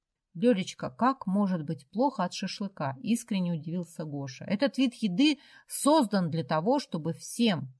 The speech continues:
включая собак, было хорошо. Ну, если мы не в Корее, конечно».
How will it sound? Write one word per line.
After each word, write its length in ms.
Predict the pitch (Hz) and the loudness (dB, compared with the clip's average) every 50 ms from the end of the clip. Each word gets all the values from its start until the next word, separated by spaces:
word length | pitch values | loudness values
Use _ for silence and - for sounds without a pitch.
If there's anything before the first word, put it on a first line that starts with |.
| _ _ | _ _
включая 440 | _ _ - 196 190 - 190 165 147 | _ _ -4 -4 -2 0 0 0 0
собак, 540 | 127 - 156 151 147 190 226 254 254 - _ _ | -2 -4 -6 -2 0 0 0 0 -2 -6 _ _
было 180 | 180 208 233 220 | -4 -2 -2 -2
хорошо. 540 | - - 147 151 - - - 147 156 170 - _ _ _ _ - - - _ _ | -4 -4 -6 -6 -8 -10 -12 -14 -14 -14 -18 _ _ _ _ -20 -20 -20 _ _
Ну, 220 | 208 247 233 - | 2 2 2 2
если 400 | - 190 233 233 220 - - 202 | 0 2 2 2 2 2 2 4
мы 280 | 202 214 220 214 190 - | 6 6 6 6 4 2
не 160 | - 196 196 | 2 2 2
в 40 | - | 4
Корее, 360 | - 226 220 214 185 165 143 | 2 2 2 4 2 0 -2
конечно». 640 | 127 - 156 151 139 135 131 131 - 156 143 143 | -2 -4 -4 -2 -2 -2 -4 -4 -6 -10 -12 -12